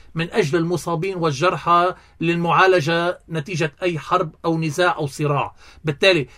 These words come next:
هذا موضوع يتعلق ضمن إطار أخلاقيات الدول والموجودة بشرعة حقوق الإنسان. اليوم هل تعلمين سيدتي على أنه، آه، اليوم في مقدمة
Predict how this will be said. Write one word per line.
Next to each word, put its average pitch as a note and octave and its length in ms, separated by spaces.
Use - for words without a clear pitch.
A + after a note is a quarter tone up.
هذا D#3 420
موضوع C3+ 400
يتعلق C#3 640
ضمن D3+ 200
إطار E3+ 320
أخلاقيات D#3+ 920
الدول C#3 540
والموجودة D#3 800
بشرعة C#3+ 540
حقوق - 380
الإنسان. C3+ 560
اليوم F3+ 260
هل G3 100
تعلمين F3 420
سيدتي D#3 560
على B2+ 260
أنه، D#3 280
آه، C#3 260
اليوم C#3+ 500
في F3+ 120
مقدمة E3 640